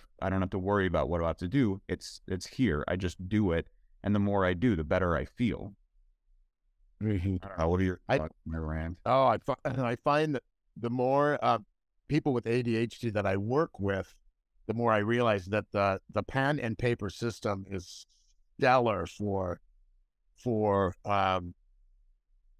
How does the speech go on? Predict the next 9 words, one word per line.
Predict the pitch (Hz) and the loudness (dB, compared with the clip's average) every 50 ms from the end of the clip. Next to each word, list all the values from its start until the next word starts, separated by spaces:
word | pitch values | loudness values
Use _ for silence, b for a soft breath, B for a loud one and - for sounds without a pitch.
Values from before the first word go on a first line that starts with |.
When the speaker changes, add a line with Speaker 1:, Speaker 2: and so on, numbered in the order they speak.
| _ _ _ _ _ _ _ - - _ _ _ _ _ _ _ _ _ _ _ _ _ - | _ _ _ _ _ _ _ -20 -20 _ _ _ _ _ _ _ _ _ _ _ _ _ -16
Speaker 2:
for | - - - 123 117 113 110 107 104 101 95 - | -10 -6 -4 -2 0 2 2 2 2 0 -2 -4
people | - 131 127 - 113 107 | -4 -4 -2 0 0 0
that | 110 107 101 | -2 -2 -2
suffer | - - 120 113 104 131 | -2 0 0 0 0 0
with | 107 107 95 98 | -2 -2 -2 -2
A | 104 110 110 | -2 -2 -2
D | 104 107 107 | -2 -2 -2
H | 107 98 - - 101 | -2 -4 -6 -10 -4
D. | 120 147 175 175 156 147 143 139 | -2 0 2 2 0 0 -4 -6